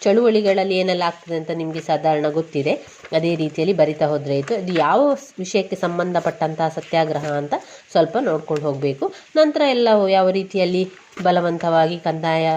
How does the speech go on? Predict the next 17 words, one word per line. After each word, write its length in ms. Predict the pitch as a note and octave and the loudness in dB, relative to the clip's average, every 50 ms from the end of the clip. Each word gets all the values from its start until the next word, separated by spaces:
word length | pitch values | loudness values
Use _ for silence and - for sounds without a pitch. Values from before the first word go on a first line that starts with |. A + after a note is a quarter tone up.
| D#3 | 0
ಹೆಚ್ಚಿರುವಂಥದ್ದು, 960 | E3 D#3+ D#3 - - F3 D#3+ D#3 D3+ D3+ D3+ D3 D3 D#3 D3 D3 C#3 D3+ D#3 D3+ - - - - - - - | -4 -6 -6 -6 -4 -2 -2 0 0 0 -2 -2 -2 -4 -6 -4 -4 -6 -6 -6 -10 -18 -20 -20 -20 -12 -2
ಆ, 60 | E3+ | 0
ಅಲ್ಲಿ 560 | D#3+ D#3 D#3 D#3 D#3 D#3 D#3+ D#3+ D#3 D#3 D3+ D#3 | 2 2 2 2 0 0 0 0 0 0 0 0
ಎಲ್ಲ 260 | D3+ D#3 D#3+ E3 E3+ E3 D#3 D#3 D#3 D3+ D3 D3 | 0 0 2 2 2 4 4 2 2 0 -4 -8
ಒಂದು 360 | C#3+ D3 D3+ D3 D3+ C#3+ C#3 C#3 C#3 _ _ _ _ _ _ _ _ _ _ _ _ _ _ _ - - - _ _ - | -10 -10 -8 -8 -8 -8 -10 -12 -14 _ _ _ _ _ _ _ _ _ _ _ _ _ _ _ -20 -20 -20 _ _ -12
ಅನ್ಯಾಯ 480 | - D#3+ D#3+ D#3+ D#3+ D#3+ D#3+ D#3 D3+ D3+ | -8 -4 -2 0 2 4 4 4 2 0
ಶೋಷಣೆ 520 | D3 - D#3 D#3 F3 G3 - A#3 A3 G#3+ | 0 -2 -4 -2 -2 -2 -2 0 0 0
ನಡೀತಾ 420 | F#3 F3+ D#3+ D#3 D3 C#3+ - D3+ C#3+ | 0 0 -2 -4 -4 -4 0 0 0
ಇರುವಂಥದ್ದು, 600 | D3 D3+ D3+ D3+ D3 D3 D3 D3+ D3 D3 D3+ C#3+ D3 - - - - - - | 2 0 0 -2 -4 -6 -6 -8 -6 -6 -6 -8 -8 -10 -20 -20 -20 -12 -6
ಅದೇ 280 | D3+ D#3 D#3+ F#3 A3+ A3+ | -4 -2 2 2 2 2
ವಿಷಯಕ್ಕೆ 420 | G3 F3+ - F3 D#3+ D#3+ - E3+ | 0 -2 -2 -2 -4 -4 -4 -6
ಸಂಬಂಧಪಟ್ಟಂತೆ 960 | - E3 D#3 D#3 D#3 D3+ D3+ D#3 D3 D3+ D3+ C#3+ - D3 C#3+ D#3 E3 C4+ C#4 | -6 -4 -4 -2 -2 -2 -2 -2 -2 -2 -4 -6 -4 -6 -6 -4 -4 -4 -4
ಚಳುವಳಿಗಳು 600 | - G3+ D#3+ D3 C#3+ C#3+ C#3+ C#3+ C#3 C#3+ D#3+ C4 | -2 -2 0 0 0 0 -2 -2 -2 -2 -2 -2
ಆಗ್ತಾ 320 | F4 A3 - - - D3+ C#3+ | -2 -4 -6 -6 -4 -4 -2
ಇರುವಂಥದ್ದು. 680 | C#3+ C3+ C3+ C#3 C#3+ C#3+ C#3 C#3 C#3+ C#3 C#3 C#3 B2+ - - _ _ _ _ _ - - - - _ _ - - - - - _ _ _ _ _ _ _ _ _ _ - - - - - - - - _ - _ _ _ - - - - - - - - - _ - - - - - C#3+ | -2 -2 -4 -4 -6 -6 -8 -8 -8 -8 -8 -8 -12 -14 -14 _ _ _ _ _ -20 -20 -20 -20 _ _ -20 -20 -20 -20 -20 _ _ _ _ _ _ _ _ _ _ -20 -20 -20 -20 -20 -20 -20 -20 _ -20 _ _ _ -20 -20 -20 -20 -20 -20 -20 -20 -20 _ -20 -20 -20 -14 -12 -6
ಇದಾದ 320 | C#3+ C#3+ D3 D3 D3 C#3+ | -4 -2 0 0 0 -2
ನಂತರ 420 | D3 C#3+ C#3+ C#3 C#3 C#3 C#3 D3+ | -2 -4 -4 -4 -6 -6 -6 -2